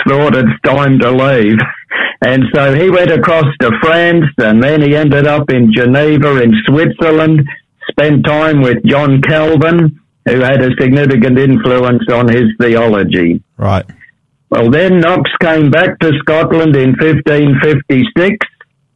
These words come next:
Speaker 1: and he visited around for almost a year, encouraging and strengthening the growing pro-, uh, body of Protestants there in Scotland. And it's interesting, Pastor Will, on this trip,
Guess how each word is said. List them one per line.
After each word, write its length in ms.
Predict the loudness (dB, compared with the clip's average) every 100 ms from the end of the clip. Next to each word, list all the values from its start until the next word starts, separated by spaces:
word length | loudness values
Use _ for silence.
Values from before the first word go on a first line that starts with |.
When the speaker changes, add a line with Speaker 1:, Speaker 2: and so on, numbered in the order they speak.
| _
Speaker 1:
and 160 | -2 0
he 120 | 2
visited 560 | 2 2 2 2 2 0
around 540 | 2 0 0 0 0
for 180 | 0 0 0
almost 560 | 0 0 0 -2 -2
a 100 | 0
year, 600 | 2 2 2 0 -2 -4 -2
encouraging 920 | 0 0 0 0 0 0 0 0 0
and 180 | 0 -2 -4
strengthening 840 | -4 -2 0 0 0 -2 0 2
the 100 | 2
growing 580 | 2 2 0 0 0 0
pro-, 220 | 0 -2 -2
uh, 180 | 0
body 380 | 0 2 2 0
of 140 | -2 -2
Protestants 640 | -2 0 0 0 0 0 0
there 300 | 0 0 0
in 120 | 0 -2
Scotland. 640 | -2 -2 -2 -2 -2 -2 -4 -6 _ -20 -20 _ _ _ _ _
And 220 | -2 0
it's 180 | 0 0
interesting, 540 | 0 0 -2 0 0 0
Pastor 420 | 0 -2 -2 0
Will, 240 | 0 0
on 240 | 0 2 2
this 220 | 0 -2 -6
trip, 360 | -4 0 -2 -4